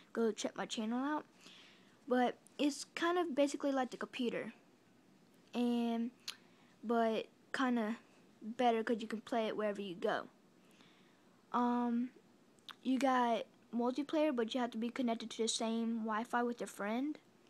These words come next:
So yeah, you just pick your server and you, you can copy his map, like whatever y'all build, you can copy it to your iPod or Droid or whatever you have. But,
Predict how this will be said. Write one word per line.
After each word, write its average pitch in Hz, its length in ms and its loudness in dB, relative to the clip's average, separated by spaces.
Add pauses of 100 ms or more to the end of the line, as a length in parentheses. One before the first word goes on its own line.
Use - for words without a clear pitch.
(520)
So 226 280 -4
yeah, 220 300 -2
you 226 120 -2
just 220 180 -10
pick 240 260 -2
your 233 100 0
server 226 440 0
and 214 180 0
you, 202 140 -4 (140)
you 240 100 0
can 233 140 -2
copy 240 320 2
his 226 160 0
map, 220 420 0
like 202 140 -4 (180)
whatever 233 320 -2
y'all 226 140 4
build, 214 360 0
you 226 80 -4
can 240 140 -4
copy 226 280 0
it - 60 -8
to 233 100 -4
your 202 180 0
iPod 269 520 0 (540)
or 214 480 0 (320)
Droid 233 420 0
or 220 80 0
whatever 220 300 0
you 233 140 0
have. 254 360 -2 (880)
But, 151 280 2